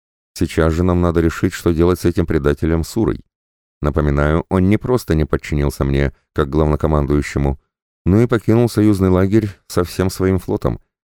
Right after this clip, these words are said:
Это ли не лучшее подтверждение его измены?" "А кто бы не покинул лагерь, если бы его попытались так грубо арестовать?"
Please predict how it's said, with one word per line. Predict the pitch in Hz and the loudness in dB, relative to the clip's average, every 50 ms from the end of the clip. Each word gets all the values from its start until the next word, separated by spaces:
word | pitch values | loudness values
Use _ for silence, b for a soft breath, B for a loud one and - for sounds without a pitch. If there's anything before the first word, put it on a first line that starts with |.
| _ _ | _ _
Это | - 120 127 - 123 | -2 0 2 2 4
ли | 120 120 | 4 4
не | 113 110 | 4 4
лучшее | 104 110 101 - - 101 98 | 4 4 2 2 2 0 0
подтверждение | - - 87 - 90 87 85 80 90 87 85 82 82 | 0 -2 -2 -2 -2 -2 0 0 0 2 2 4 2
его | 80 78 78 82 80 | 2 2 4 4 2
измены?" | 76 73 78 76 65 57 52 - - _ _ _ _ _ _ _ _ _ _ _ _ | 2 2 0 0 -2 -2 -4 -8 -14 _ _ _ _ _ _ _ _ _ _ _ _
"А | - - 73 | -6 -4 -4
кто | - - - - 151 | -4 -2 -2 0 0
бы | 151 139 143 | 2 2 2
не | 135 120 | 2 2
покинул | - 104 95 - 120 120 117 107 98 82 | 2 0 0 0 0 2 2 2 4 4
лагерь, | 73 71 78 82 107 117 120 - _ _ _ _ _ _ - | 4 2 2 0 -2 -4 -4 -10 _ _ _ _ _ _ 0
если | 82 87 85 - 95 90 | 0 0 2 2 2 2
бы | 82 80 87 | 4 4 4
его | 85 82 82 92 104 | 4 4 4 2 2
попытались | - 101 - 82 73 - 82 87 98 101 - | 2 -2 -2 -2 0 2 2 2 0 0 -2
так | - 92 80 | -4 -4 -2
грубо | 71 76 80 78 82 85 | 0 0 2 2 2 2
арестовать?" | 85 87 - - 107 107 110 87 - | 2 0 -2 -4 -2 0 0 -2 -2